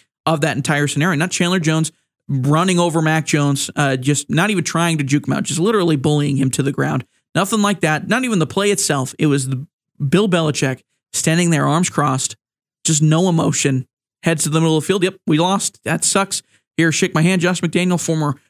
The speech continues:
former mentor of mine," or, uh, uh, I don't know what you, I guess he was the mentor to Josh McDaniels, whatever it was. Uh, "Here, shake my hand.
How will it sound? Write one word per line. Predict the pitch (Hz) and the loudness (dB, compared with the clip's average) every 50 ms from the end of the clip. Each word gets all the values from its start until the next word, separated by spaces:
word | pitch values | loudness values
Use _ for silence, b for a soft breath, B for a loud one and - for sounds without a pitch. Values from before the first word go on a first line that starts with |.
| b - | b -8
former | - - 175 170 156 147 | -4 -2 0 2 2 2
mentor | 151 170 190 - 196 185 185 | 2 2 2 2 2 2 2
of | 180 160 | 2 2
mine," | 170 175 170 - | 0 0 0 0
or, | 151 156 156 151 | 0 0 2 2
uh, | 147 143 131 - - _ - | 2 0 0 -4 -8 _ -6
uh, | - 120 120 - - _ _ - - - - | -4 -4 -4 -4 -8 _ _ -20 -14 -6 -2
I | - | 0
don't | 147 147 | 0 2
know | 147 147 | 2 2
what | 139 131 - | 0 0 0
you, | - 139 123 107 - | 0 0 0 0 -2
I | 131 | -2
guess | 131 139 135 - | -2 -2 -2 -2
he | - 160 151 | 0 0 0
was | 143 143 147 131 135 | 2 0 0 0 0
the | 135 | 0
mentor | 135 139 135 - 151 139 139 135 | 0 0 0 0 0 0 0 0
to | - - 147 147 143 143 143 131 139 - _ _ _ _ _ _ _ _ _ _ _ _ _ _ _ _ _ _ _ _ _ - | -2 0 0 2 2 2 0 0 -2 -6 _ _ _ _ _ _ _ _ _ _ _ _ _ _ _ _ _ _ _ _ _ -2
Josh | 151 143 139 - | -2 -2 -2 -2
McDaniels, | 135 131 - 147 151 156 156 151 135 | -4 0 0 2 2 4 2 2 2
whatever | 139 143 139 143 139 139 | 0 0 0 0 0 0
it | 139 139 | 0 0
was. | 139 139 - b b b b b b - - | 0 -2 -2 b b b b b b -12 -10
Uh, | 85 82 - | -10 -8 -4
"Here, | - 160 160 160 170 165 147 | 0 2 2 4 4 2 2
shake | - - 156 | 0 -2 -2
my | - 135 | 0 0
hand. | 143 175 175 190 180 160 165 | 0 2 2 2 2 0 -2